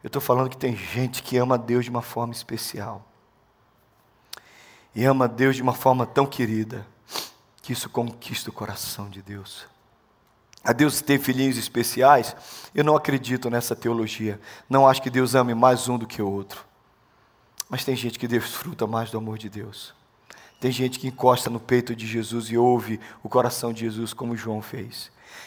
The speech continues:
E para algumas pessoas apaixonadas por Jesus, como Maria Madalena, existem bênçãos específicas. Onde você está, Maria Madalena? Eu estou aqui. Pode ir embora, eu vou ficar nesse túmulo.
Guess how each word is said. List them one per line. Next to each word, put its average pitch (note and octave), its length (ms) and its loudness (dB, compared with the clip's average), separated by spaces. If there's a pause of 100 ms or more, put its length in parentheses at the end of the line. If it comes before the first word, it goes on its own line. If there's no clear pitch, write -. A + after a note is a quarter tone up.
(120)
E C#3+ 80 0
para C3+ 120 6
algumas B2+ 320 4
pessoas B2+ 520 2
apaixonadas B2 920 2
por C3 180 -2
Jesus, A#2 400 -4
como A#2 240 -4
Maria A2+ 540 0
Madalena, A2+ 680 0 (340)
existem B2 420 -2
bênçãos A#2+ 600 0
específicas. - 840 -6 (320)
Onde D#3 220 6
você D3 300 2
está, C3+ 280 6
Maria B2+ 260 6
Madalena? A#2 600 4 (200)
Eu B2 60 0
estou B2 320 0
aqui. A2 340 -6 (320)
Pode E3+ 300 8
ir - 20 4
embora, D3+ 280 10
eu B2 80 6
vou C#3 100 6
ficar C#3 220 6
nesse C#3+ 220 0
túmulo. B2 520 -8